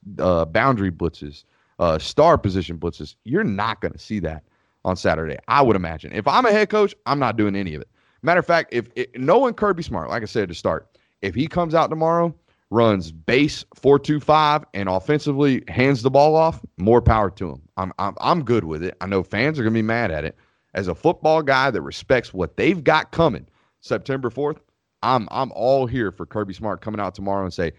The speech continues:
"Hey, folks, I appreciate y'all for coming. S E C Network Plus, I appreciate you for being here. Brooks Austin, I appreciate you for doing your live stream on YouTube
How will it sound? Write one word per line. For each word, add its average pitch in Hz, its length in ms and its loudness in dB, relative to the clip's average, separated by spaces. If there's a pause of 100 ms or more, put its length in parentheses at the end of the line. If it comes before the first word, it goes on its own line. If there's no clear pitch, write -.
(240)
"Hey, 135 160 6
folks, 101 460 0 (300)
I 92 60 -4
appreciate 127 480 -2
y'all 120 140 -2
for 101 120 -14
coming. 127 480 -4
S 98 220 -8
E 95 60 -12
C 95 160 -12
Network 107 480 -4
Plus, 143 420 4
I - 80 -12
appreciate 117 500 -2
you 95 80 -8
for 95 120 -8
being 123 320 2
here. 123 180 4
Brooks 98 360 -2
Austin, 139 420 2
I 95 140 -4
appreciate 110 500 -2
you 110 80 -6
for 107 100 -2
doing 101 220 0
your 80 120 -2
live 123 360 2
stream 139 340 2
on 95 140 0
YouTube 120 500 2